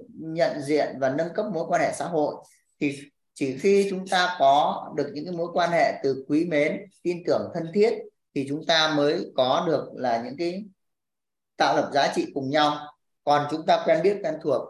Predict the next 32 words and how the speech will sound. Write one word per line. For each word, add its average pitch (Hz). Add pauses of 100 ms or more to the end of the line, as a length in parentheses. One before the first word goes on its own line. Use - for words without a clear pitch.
thì 117 (180)
chúng 143
ta 151
cũng -
chưa 170
có 170
thể 160
tạo 110
được 107 (120)
cái 139
giá 135
trị 131
gì 123
cùng 120
nhau 131
cả. - (280)
Đấy 165
là 180
lý 165
do 160
vì 147
sao 151
mà 131
trong 160
kinh 156
doanh, 160 (100)
khi 160
mà 135
chúng 135
ta 147
bán 139
hàng, 131